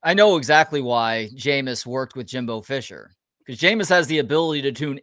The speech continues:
anybody out, including the, a guy who is your head coach and offensive coordinator and quarterback's coach, who's literally two inches from your nose screaming in your face. Jameis was off in La La Land when that was happening.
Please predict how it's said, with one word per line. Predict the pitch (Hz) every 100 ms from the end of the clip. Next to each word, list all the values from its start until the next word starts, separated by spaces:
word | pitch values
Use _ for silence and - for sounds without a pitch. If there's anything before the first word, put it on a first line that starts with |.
| 160
anybody | 170 156 147 131
out, | 135 135 110 107
including | 127 123 180 185
the, | 156 -
a | 147
guy | 123 143 143 143 143
who | 143
is | 139 123
your | 127
head | 143 156
coach | 160 156 127
and | 139
offensive | 147 151 143 135
coordinator | - 143 143 147 139
and | 117
quarterback's | - 156 139 120 117
coach, | - 127 123 113 - _ _ _ _
who's | 139
literally | 147 196 190 151
two | - - 196
inches | 190 180 147
from | 175 165
your | 143
nose | 131 135 165 147
screaming | - - 151 156 147
in | 127
your | 110
face. | - 160 117 107
Jameis | 151 214 151
was | 127
off | 135 120 110
in |
La | 104 135 202
La | 113
Land | 104 107 104
when | 104
that | 110 95
was | 110
happening. | 107 87 - 76 -